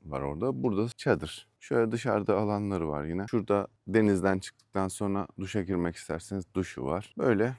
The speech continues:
Bakın güneş de doğuyor. Çok güzel bir gün. Günaydın hepinize bu arada. Gününüz böyle aydın olsun.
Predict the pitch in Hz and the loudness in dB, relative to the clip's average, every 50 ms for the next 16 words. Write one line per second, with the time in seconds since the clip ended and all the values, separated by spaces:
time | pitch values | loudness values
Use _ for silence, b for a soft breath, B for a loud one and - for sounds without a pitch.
0 | _ - - 104 - - 104 98 98 107 104 98 95 - - 101 90 87 90 90 | _ -10 -10 -8 -6 -6 -6 -2 2 2 2 2 2 0 -4 -4 0 0 2 2
1 | 85 78 73 78 - - - - - 87 - _ - 92 85 92 87 85 78 78 | 2 0 -2 -2 -4 -8 -12 -10 -10 -10 -10 _ -8 -4 -2 0 0 0 0 -2
2 | 76 76 82 92 110 113 - - 92 90 90 82 85 82 90 98 101 98 87 - | -4 -4 -4 -6 -8 -8 -2 0 2 4 4 4 4 4 2 0 0 -2 -6 -4
3 | - 78 76 69 80 76 69 78 76 76 73 76 92 110 123 - - 143 135 131 | -4 -4 -4 -2 -4 -4 -4 -2 -2 -2 0 0 -2 -2 -4 -4 -6 0 2 2
4 | 117 117 113 113 117 123 107 104 92 92 98 110 - 139 131 131 131 120 135 135 | 4 4 2 2 2 0 0 2 4 4 4 4 2 0 0 0 0 0 0 0
5 | 120 101 98 - - 123 | 2 0 -2 -4 -6 -16